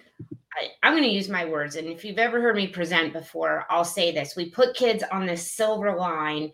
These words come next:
and we make them put a hug and a bubble in and walk down the hallway like little soldiers for so many years until then, then they can walk with their hands down by their sides. But we put these kids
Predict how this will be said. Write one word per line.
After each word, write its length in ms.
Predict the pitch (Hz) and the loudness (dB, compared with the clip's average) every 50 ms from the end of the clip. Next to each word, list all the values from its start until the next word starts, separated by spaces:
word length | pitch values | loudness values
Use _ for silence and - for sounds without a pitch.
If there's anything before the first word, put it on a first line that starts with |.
| _ _ _ _ _ - | _ _ _ _ _ -8
and 100 | 175 180 | -6 -4
we 140 | 180 180 | -2 -2
make 300 | 180 185 190 190 190 - | 0 0 0 0 -2 -2
them 440 | - 185 180 175 170 165 160 147 - _ _ _ _ | -2 -2 -2 0 -2 -4 -4 -6 -10 _ _ _ _
put 140 | - 214 190 | -2 0 0
a 80 | 175 170 | 0 0
hug 300 | - 202 202 202 202 208 | 0 0 0 0 0 0
and 100 | 202 202 | 0 0
a 100 | 190 - | 0 2
bubble 380 | - 196 190 185 185 175 160 165 | 6 6 6 6 4 2 0 0
in 320 | 160 156 156 156 160 156 - _ _ _ | 0 0 0 -2 -4 -6 -10 _ _ _
and 240 | - 185 185 185 170 | -6 -4 -4 -2 2
walk 400 | 160 175 180 180 180 180 - - | 4 6 6 6 4 2 -2 0
down 500 | - 190 175 175 170 170 170 170 165 160 | 2 4 6 6 4 4 2 0 -2 -2
the 80 | 170 170 | -2 -4
hallway 540 | 170 170 180 175 170 170 165 165 160 160 151 | -2 0 2 4 4 4 4 2 2 2 0
like 260 | 151 151 151 147 - | 0 -2 -2 -4 -4
little 240 | 160 170 156 156 151 | -4 -2 -2 -4 -4
soldiers 640 | - - - 180 180 165 156 160 147 139 143 - - | -6 -6 -6 -4 -4 -4 -4 -4 -4 -4 -6 -8 -10
for 400 | - - 160 156 147 151 151 - _ _ _ | -8 -4 -2 -2 0 -2 -2 -8 _ _ _
so 220 | - - - 190 175 | -12 -4 -2 0 0
many 220 | 170 170 165 160 | 0 -2 -2 -4
years 580 | 151 147 151 160 160 151 147 147 151 151 - - - | -4 -4 -2 0 0 0 0 0 -2 -2 -4 -6 -6
until 460 | 175 175 170 175 180 196 180 175 165 | -6 -6 -4 -4 -2 0 0 2 4
then, 400 | 160 165 160 156 156 156 160 - - | 6 6 6 6 4 0 -4 -6 2
then 240 | 175 208 202 202 | 4 6 6 6
they 140 | 202 185 175 | 4 0 -2
can 180 | - 185 175 170 | -4 -6 -4 -2
walk 340 | 160 160 160 160 156 - - - _ _ _ _ | 0 2 2 0 0 -4 -8 -16 _ _ _ _
with 120 | 175 175 170 | -6 -2 0
their 160 | 165 160 156 | 0 0 0
hands 680 | 147 165 180 175 175 165 170 170 170 - - - - _ _ _ _ _ 165 156 | 0 -4 -4 -2 -2 -2 -2 -4 -4 -6 -8 -8 -10 _ _ _ _ _ -8 0
down 320 | 165 170 160 160 156 156 | 2 4 4 4 4 2
by 180 | 151 151 147 139 | 0 0 0 0
their 180 | 135 131 139 | 0 -2 -4
sides. 640 | 139 - - - 185 170 151 123 104 - - - - - - - - - | -4 -4 -2 2 4 4 4 4 2 0 -4 -10 -16 -16 -20 -20 -6 -2
But 140 | 226 220 - | -2 0 2
we 160 | 233 240 233 | 2 0 2
put 220 | - 285 311 302 | 0 0 0 0
these 240 | - 302 294 294 - | 0 0 0 -2 -2
kids 680 | - - - 226 185 170 160 156 - 190 - - - | -6 -4 -2 0 2 2 2 0 -2 -6 -12 -14 -14